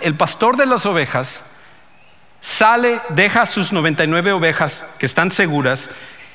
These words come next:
y empieza a ir por el monte buscando la oveja. Porque el problema de las ovejas es que las ovejas son animales tontos, son animales tontos. Que por cierto, una pausa. La Biblia dice que nosotros somos como,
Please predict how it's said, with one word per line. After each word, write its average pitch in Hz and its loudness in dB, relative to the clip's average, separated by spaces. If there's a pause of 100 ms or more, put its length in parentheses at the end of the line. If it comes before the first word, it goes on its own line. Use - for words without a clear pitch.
(180)
y 156 2
empieza 160 2
a 185 2
ir 151 0
por 160 0
el 160 2
monte 127 -2
buscando 117 -4
la 120 -2
oveja. 156 -4
Porque 131 -6
el 135 -2
problema 165 -2
de 185 -4
las 160 -4
ovejas 135 -4
es 131 -4
que - -6 (680)
las 131 -6
ovejas 151 -2
son 175 -6
animales 135 -4 (200)
tontos, - -10 (220)
son 135 -8
animales 139 -2
tontos. - -10 (680)
Que 139 -4
por 143 -4
cierto, 196 0
una 170 0
pausa. 175 -2 (1700)
La - -6
Biblia 185 -2
dice 170 -2
que 156 -4
nosotros 143 -4
somos 143 -4
como, 101 -6